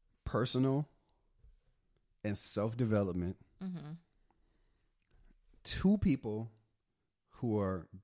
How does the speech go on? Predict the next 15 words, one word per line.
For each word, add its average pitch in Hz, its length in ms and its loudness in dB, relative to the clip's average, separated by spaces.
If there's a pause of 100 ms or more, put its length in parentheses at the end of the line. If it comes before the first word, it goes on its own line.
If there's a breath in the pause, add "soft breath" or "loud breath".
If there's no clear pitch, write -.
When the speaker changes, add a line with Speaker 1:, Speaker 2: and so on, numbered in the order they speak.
(480)
Speaker 1:
grossly 127 840 0 (100)
committed 107 600 2 (580)
to 98 540 -2 (180)
becoming 98 800 -2
the 90 80 -4
man 104 720 0
or 92 140 -4
the 90 100 -4
woman 95 540 -2 (460 soft breath)
they 95 140 -2
were 92 120 0
created 101 540 0
to 104 100 -4
be 87 420 -4 (720)
will 95 260 -2